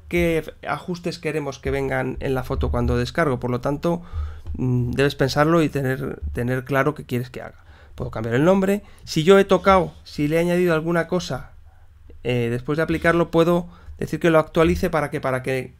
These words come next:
ajustes que he incorporado de otras herramientas se añaden a esto. Luego, por otro lado, si yo quiero compartir un ajuste que tengo, eh, creado por mí, pues digo mostrar en Finder y lo que va a hacer es que me va a abrir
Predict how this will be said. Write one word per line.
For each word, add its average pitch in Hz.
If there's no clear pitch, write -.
ajustes 160
que 143
he 156
incorporado 160
de 151
otras 160
herramientas 160
se 170
añaden 135
a 87
esto. -
Luego, 208
por 208
otro 196
lado, 202
si -
yo 160
quiero 185
compartir 165
un 180
ajuste 175
que 131
tengo, 151
eh, 147
creado 147
por 160
mí, 214
pues 131
digo 131
mostrar 127
en 147
Finder 185
y -
lo 139
que 147
va 147
a 151
hacer 160
es 160
que 156
me 143
va 143
a 147
abrir 151